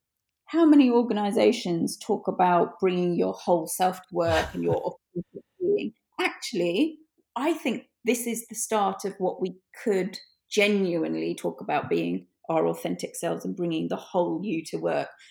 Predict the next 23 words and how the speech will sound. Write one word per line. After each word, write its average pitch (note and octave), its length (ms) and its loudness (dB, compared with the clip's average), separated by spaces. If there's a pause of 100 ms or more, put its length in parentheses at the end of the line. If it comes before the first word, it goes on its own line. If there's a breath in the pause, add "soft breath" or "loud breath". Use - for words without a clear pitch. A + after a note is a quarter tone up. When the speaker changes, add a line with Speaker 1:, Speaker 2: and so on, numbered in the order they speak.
(100)
Speaker 1:
And B3+ 100 6
that C4+ 140 -2
doesn't F#4+ 240 2
mean A3 220 0
I F#3 140 0
need F#3+ 180 -2
to - 120 -18
come G3 160 -2
into F#3+ 200 -4
the F3 100 -2
office F#3 320 -2
and F3+ 100 -4
I F3 60 -2
need F3 180 -4
to - 140 -18
talk G3 220 -6
about E3+ 160 2 (280)
all A3+ 200 6
the G3+ 80 6
problems F3+ 420 0
I've F#3 160 0
had, E3+ 300 0 (420 soft breath)
um, E3+ 440 -2